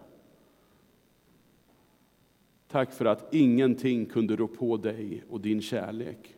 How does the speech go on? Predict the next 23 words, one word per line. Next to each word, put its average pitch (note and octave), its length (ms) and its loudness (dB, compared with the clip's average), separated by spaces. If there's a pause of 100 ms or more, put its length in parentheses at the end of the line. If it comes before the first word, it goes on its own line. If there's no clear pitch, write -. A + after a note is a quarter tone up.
och - 80 -12
din A2 180 0
barmhärtighet. G#2+ 840 -8 (1600)
Tack C3 200 -4
för B2+ 100 -4
kraften - 580 -2
i B2 60 4
din A2+ 180 2
uppståndelse A2 720 -6
som A2+ 240 -6
vi B2 180 0
också A#2 260 -4
har A2 80 -4
fått, - 360 -12 (300)
får - 340 -4
ta D3 140 -2
del C#3 380 4
av. F#2 340 -2 (2000)
Hjälp B2+ 340 0
oss, A2+ 160 -4
Gud, A2 200 2
att G#2 220 -2
delta G#2 680 0